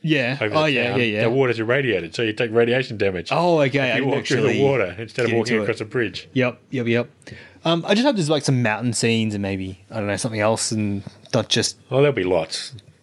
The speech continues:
Speaker 2: There'll be a
Speaker 1: in
Speaker 2: lot of
Speaker 1: there.
Speaker 2: gameplay. Yeah.
Speaker 1: Some more vaults maybe as well. Get down, take some more vaults out.
Speaker 2: Yeah, vaults are always
Speaker 1: Go
Speaker 2: interesting.
Speaker 1: looting.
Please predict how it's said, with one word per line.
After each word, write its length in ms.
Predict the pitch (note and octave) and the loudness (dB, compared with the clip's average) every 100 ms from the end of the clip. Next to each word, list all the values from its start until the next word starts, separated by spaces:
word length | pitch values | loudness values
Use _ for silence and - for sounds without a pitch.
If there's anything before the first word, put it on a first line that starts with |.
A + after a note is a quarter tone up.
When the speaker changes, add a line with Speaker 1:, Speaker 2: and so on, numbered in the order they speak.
| _ | _
Speaker 2:
There'll 140 | - A2+ | 0 2
be 80 | |
a 40 | A2+ | 2
Speaker 1:
in 60 | G#2+ | 2
Speaker 2:
lot 100 | F#2 | -2
of 60 | |
Speaker 1:
there. 60 | D#2 | -8
Speaker 2:
gameplay. 220 | - D#2+ - - - - - - C3 | -12 -14 -14 -18 -20 -20 -20 -16 -10
Yeah. 180 | G#2+ - - | -8 -8 -4
Speaker 1:
Some 140 | D#3 | 0
more 100 | D3+ | 2
vaults 420 | G#2+ A#2+ B2 - C3 | 2 0 0 -4 -2
maybe 760 | B2 A#2+ B2+ B2 B2 B2 A#2+ B2+ | 2 4 4 2 0 -4 -4 -4
as 140 | B2 | -6
well. 360 | A#2+ A#2 B2 A#2+ | -6 -6 -6 -6
Get 240 | A#2 B2 | -8 -10
down, 400 | A#2+ A2 A2+ A#2 | -8 -8 -6 -8
take 160 | - A#2 | -8 -6
some 120 | A#2+ | -4
more 120 | A2 | -2
vaults 300 | G#2 A2+ G#2+ | 0 -2 0
out. 260 | B2 A#2+ - - - B2 | 0 0 -4 -16 -20 -6
Speaker 2:
Yeah, 400 | G2 A2 C#3 C#3+ C3+ - | -2 0 0 -2 -8 -2
vaults 260 | C3 D#3 B2+ | 2 2 2
are 60 | |
always 280 | A2+ C3 B2+ | 4 4 4
Speaker 1:
Go 60 | B2 | 0
Speaker 2:
interesting. 280 | G#2 G#2 A2 | -2 2 2
Speaker 1:
looting. 300 | A2+ D#3 | 4 2